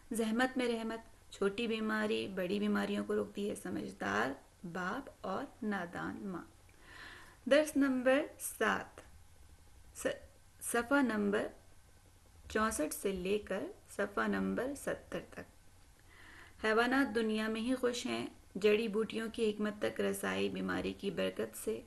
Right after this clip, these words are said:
अब हम सफ़ा नंबर सात पर आ गए हैं, जहाँ पर अनावीन continue हो रहे हैं। तज़किया नफ्स, बीमारी की बड़ी हिकमत, फ़िक्र, बीमारी और मौत सरकशों को राम करती है। खुदा हमारी नाशुक्री को हिसाब में नहीं लाता।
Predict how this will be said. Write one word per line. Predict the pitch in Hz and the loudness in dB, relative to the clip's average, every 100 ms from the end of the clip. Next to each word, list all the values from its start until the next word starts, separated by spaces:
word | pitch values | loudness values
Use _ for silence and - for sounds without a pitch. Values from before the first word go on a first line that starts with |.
| - | -10
अब | 190 | -6
हम | 214 | -6
सफ़ा | - 190 202 | -6 -6 -4
नंबर | 196 208 | -4 -4
सात | 208 175 175 | -2 -4 -4
पर | 202 196 | -6 -4
आ | 185 | -4
गए | 208 | -4
हैं, | 269 | -4
जहाँ | 226 | -4
पर | - 175 | -2 -2
अनावीन | 165 175 170 175 | -2 -4 -6 -6
continue | 170 165 180 - 185 | -6 -8 -6 -8 -8
हो | |
रहे | - | -8
हैं। | 196 - - - - - - | -12 -14 -20 -20 -20 -20 -2
तज़किया | 226 233 - - 262 247 | 0 0 -4 2 4 6
नफ्स, | 233 233 220 | 2 -2 -2
बीमारी | 214 208 202 196 214 | 0 2 2 2 0
की | 214 - 214 | -2 -6 0
बड़ी | 196 196 | 2 2
हिकमत, | 185 175 - 202 214 - - - - - - | -2 -6 -4 -2 -2 -8 -18 -20 -18 -18 8
फ़िक्र, | 254 247 262 233 | 10 10 6 -2
बीमारी | 208 202 202 202 214 | 0 2 2 2 0
और | - 196 | -2 0
मौत | 196 214 226 | 2 0 -2
सरकशों | - 175 185 196 214 | -6 -6 -6 -2 2
को | 208 | 4
राम | 196 196 | 4 0
करती | 196 196 - 196 | 0 -6 -6 -6
है। | 202 - - | -4 -6 -2
खुदा | 180 208 | 0 0
हमारी | 240 220 208 208 | 0 2 2 2
नाशुक्री | 202 190 202 202 196 | 2 -2 -2 -4 -2
को | 202 | -4
हिसाब | 196 196 196 | -4 -4 -4
में | 190 | -4
नहीं | 180 180 196 | -4 -4 -2
लाता। | 214 214 214 196 | -2 -2 -4 -6